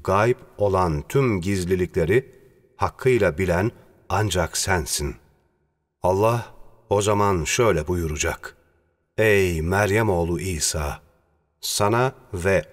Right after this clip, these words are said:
annene olan nimetimi hatırla. Hani seni Ruhul Kudüs'le desteklemiştim.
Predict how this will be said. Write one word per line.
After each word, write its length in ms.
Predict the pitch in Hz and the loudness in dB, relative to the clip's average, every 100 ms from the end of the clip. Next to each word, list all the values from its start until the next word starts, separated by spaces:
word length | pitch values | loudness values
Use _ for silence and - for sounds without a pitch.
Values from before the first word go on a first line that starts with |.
| - | -4
annene 400 | 104 127 110 101 | 0 2 2 4
olan 440 | 95 92 92 82 | 4 2 2 0
nimetimi 500 | 95 98 90 - 98 | 0 2 0 -2 -2
hatırla. 640 | 95 78 - 78 71 65 - _ _ _ _ _ _ _ | -2 -2 -4 -6 -4 -6 -10 _ _ _ _ _ _ _
Hani 400 | 107 123 127 123 - - _ _ | -2 4 4 2 -6 -20 _ _
seni 420 | - - 104 104 | -4 0 4 2
Ruhul 520 | 78 101 123 107 107 | 2 2 2 4 0
Kudüs'le 600 | 98 - 98 87 - 87 | -2 -4 0 0 0 0
desteklemiştim. 920 | 90 87 - 87 87 87 - - 71 | 2 0 -2 -2 -2 -2 -2 -4 -8